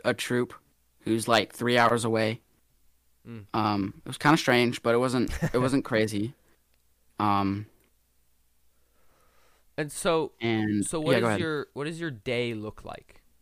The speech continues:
Speaker 2: with that?
Speaker 1: With scouting?
Speaker 2: Yeah, like, where you wake up, you have all these emails you have to re-, catch up on, all these emails you have to send. Like,
Speaker 1: So
Speaker 2: what's your,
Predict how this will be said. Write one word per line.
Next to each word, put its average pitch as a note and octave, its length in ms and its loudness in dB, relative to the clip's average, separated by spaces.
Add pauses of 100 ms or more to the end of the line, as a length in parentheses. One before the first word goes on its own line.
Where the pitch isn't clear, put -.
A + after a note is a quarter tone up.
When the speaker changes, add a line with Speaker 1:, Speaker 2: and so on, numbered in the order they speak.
Speaker 2:
with - 200 -16
that? - 220 -18 (880)
Speaker 1:
With A#2 180 -4
scouting? F3+ 460 4 (360)
Speaker 2:
Yeah, G#2+ 320 -4
like, A2+ 280 -6
where B2 180 -4
you A#2+ 180 -8
wake B2 260 -6
up, A2+ 240 -4
you A#2 100 -6
have A2 100 -6
all A2+ 100 -4
these G#2+ 180 -12
emails G#2 260 -12
you G#2+ 60 -12
have G2+ 100 -10
to G#2 100 -10
re-, G2+ 80 -12
catch - 300 -10
up G#2 180 -14
on, G2 260 -10
all G2 80 -14
these F#2+ 140 -16
emails F#2+ 220 -16
you G#2 60 -16
have F#2+ 100 -16
to - 80 -20
send. G2 220 -16
Like, G2 100 -8
Speaker 1:
So E3 280 8
Speaker 2:
what's D#3+ 100 10
your, A2 240 -8